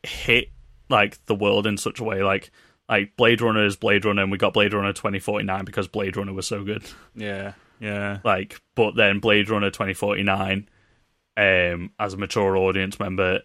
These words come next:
Speaker 1: has got a lot more themes to dive into. So I think that's more interesting.
Speaker 2: Mm, yeah.
Speaker 1: So, uh, uh, uh, mm, yeah, uh, mm.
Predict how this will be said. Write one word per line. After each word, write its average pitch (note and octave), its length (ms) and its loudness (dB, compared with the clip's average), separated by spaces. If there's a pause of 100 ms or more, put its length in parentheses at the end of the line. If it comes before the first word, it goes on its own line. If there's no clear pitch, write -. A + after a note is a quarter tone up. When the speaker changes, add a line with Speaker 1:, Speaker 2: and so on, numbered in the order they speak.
Speaker 1:
has G2 280 -4
got G2+ 220 -2
a G2 60 0
lot G#2 220 -2
more G2+ 240 -4
themes G2+ 400 -4
to A2 120 -8
dive F#2 260 -4
into. G2 380 -4 (240)
So - 140 -12
I - 60 0
think G#2 180 4
that's G2 240 -2
more G#2 160 -2
interesting. A2 380 -6 (1000)
Speaker 2:
Mm, F#3+ 800 -10 (300)
yeah. F3 340 -8
Speaker 1:
So, D3 80 2
uh, C3+ 380 4
uh, A#3+ 40 0
uh, B3 220 4
mm, A3 800 2
yeah, A3+ 260 0
uh, G#3+ 300 4
mm. G#3 240 -2